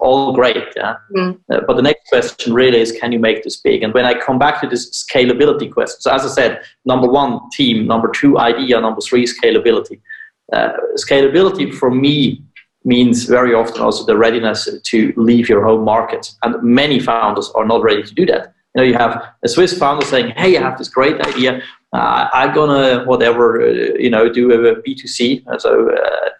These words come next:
Speaker 1: customer product." In Switzerland, my first question is, well, if this is a product where you sell something to customers, why the hell do you do it in Switzerland?
Speaker 2: Yeah.
Speaker 1: Why not go directly to Germany, where you have one language, eighty million people? In Switzerland, you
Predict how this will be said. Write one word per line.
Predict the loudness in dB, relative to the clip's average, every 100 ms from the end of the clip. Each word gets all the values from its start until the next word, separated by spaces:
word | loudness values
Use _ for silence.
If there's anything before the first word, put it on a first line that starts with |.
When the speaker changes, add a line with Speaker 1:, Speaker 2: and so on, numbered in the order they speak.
| -4
Speaker 1:
customer | -2 -4 0 0
product." | 0 0 2 0 -2 -12 _ _ 0
In | 0
Switzerland, | 2 0 0 -2 -2 -4 -10 _ _ _ _ -4 -2
my | 2
first | 0 0 0
question | -2 0 -4
is, | 0
well, | 0 0 -2
if | 0 0
this | 0 0
is | -2 -2
a | 0
product | 0 0 -2
where | -2
you |
sell | 0 -2
something | -2 -4 -6
to | -8
customers, | -4 -4 -4 -10 -12 -6
why | -6
the | -4
hell | -6 -4
do |
you | -2 -2
do |
it | -2
in | 0
Switzerland? | 0 -2 -4 -10 -12 _ _ -4
Speaker 2:
Yeah. | 0 2
Speaker 1:
Why | 0
not | -4 _ 0
go | 0 2
directly | 2 2 0 -4
to | -6
Germany, | -2 -2 -2 -4
where | 0 2 2
you | 0
have | 0 -2 -8 _ _ _ -4 0
one | 2 2 0
language, | 2 2 0 0
eighty | -2 0 0
million | 0 2 2
people? | 0 0 -2
In | 0
Switzerland, | 2 0 0 0
you | 2